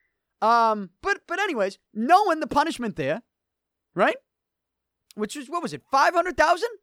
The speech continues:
Belichick got fined five hundred thousand, and they lost the first round pick the following year. You look at that punishment, you look at all the other stuff they've been accused of.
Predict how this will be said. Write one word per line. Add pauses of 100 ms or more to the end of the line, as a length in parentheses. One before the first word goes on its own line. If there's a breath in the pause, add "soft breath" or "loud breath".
(460)
Belichick
got
fined
five
hundred
thousand, (120)
and
they
lost
the
first
round
pick (580)
the
following
year. (1500)
You
look
at
that
punishment,
you
look
at
all
the
other
stuff
they've
been
accused
of.